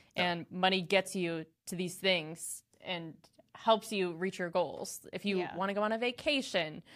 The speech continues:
Speaker 2: or you want to buy a house and you want a
Speaker 3: Yeah.
Speaker 2: family, like, you need money. <laughs>
Speaker 3: Yeah.
Speaker 1: Yeah, yeah.
Speaker 2: And a lot of the population is not firmly grasping that concept.
Speaker 3: No, they
Speaker 1: Yeah.
Speaker 3: want everything for free.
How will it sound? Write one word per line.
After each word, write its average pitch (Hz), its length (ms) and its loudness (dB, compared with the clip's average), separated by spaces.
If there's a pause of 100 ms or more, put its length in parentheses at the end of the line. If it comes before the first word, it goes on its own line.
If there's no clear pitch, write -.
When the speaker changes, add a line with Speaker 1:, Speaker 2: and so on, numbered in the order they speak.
(200)
Speaker 2:
or 185 320 4
you 196 200 -2
want 202 260 2
to 214 280 6
buy 202 160 6
a 226 80 6
house 226 460 6
and 202 140 -4
you 208 80 0
want 220 140 2
a - 20 2
Speaker 3:
Yeah. 220 60 -8
Speaker 2:
family, 220 400 -4
like, 175 180 -4
you 196 120 -4
need 196 200 -2
money. - 480 -2
<laughs> - 60 -14 (500)
Speaker 3:
Yeah. 196 140 -10
Speaker 1:
Yeah, 135 180 8 (220)
yeah. 127 180 8
Speaker 2:
And 196 80 2
a 233 40 4
lot 285 180 10
of 285 60 6
the 294 80 -2
population 247 560 2
is 196 120 -2
not 196 360 4
firmly 190 280 -2
grasping 175 580 -2
that - 180 -12
concept. - 580 -12 (220)
Speaker 3:
No, 127 100 4
they 131 120 6
Speaker 1:
Yeah. 147 120 12
Speaker 3:
want 214 120 6
everything 175 220 -8
for 170 140 -10
free. 165 420 -8